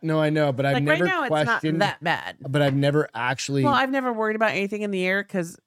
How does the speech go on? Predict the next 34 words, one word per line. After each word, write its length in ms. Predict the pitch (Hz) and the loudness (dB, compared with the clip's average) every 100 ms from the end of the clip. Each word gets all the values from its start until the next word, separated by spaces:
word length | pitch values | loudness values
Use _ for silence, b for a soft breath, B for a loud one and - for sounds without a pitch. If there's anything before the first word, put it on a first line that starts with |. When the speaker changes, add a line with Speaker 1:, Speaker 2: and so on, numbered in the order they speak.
| _ - | _ -6
Speaker 2:
what 160 | 175 | -4
are 40 | 190 | -2
you 120 | 196 | -2
gonna 100 | 180 | -2
do? 380 | 196 165 147 - | 0 -2 -2 -4
How 120 | 190 | -2
are 40 | 196 | 0
you 140 | 202 | 0
gonna, 220 | 208 185 | 0 -2
how 120 | - 214 | -2 -2
are 40 | |
you 120 | 247 | 0
gonna 80 | 240 | -2
keep 220 | - 247 214 | -4 -4 -4
it 100 | 196 | -6
from 120 | 180 | -4
getting 280 | 185 185 156 | -2 -2 -4
to 120 | - | -2
me? 80 | 147 | 0
Speaker 1:
You 60 | 196 | 2
ever 160 | - | 0
questioned, 580 | - 165 165 - 160 170 | 0 0 0 0 -4 -2
like, 320 | 151 113 - _ _ _ _ _ _ | -2 -2 -8 _ _ _ _ _ _
why 260 | 120 123 135 | -2 0 0
shit 240 | - 139 | -2 -4
is 180 | 127 104 | -4 -2
Speaker 2:
And 100 | 285 | -2
Speaker 1:
yellow 160 | 277 370 | 0 2
Speaker 2:
who 60 | |
do 60 | 415 | 2
you 180 | 427 392 | 2 0
even 140 | 349 | -2
Speaker 1:
outside? 140 | 233 | -2
Speaker 2:
call? 380 | 226 226 170 156 | 0 0 0 -6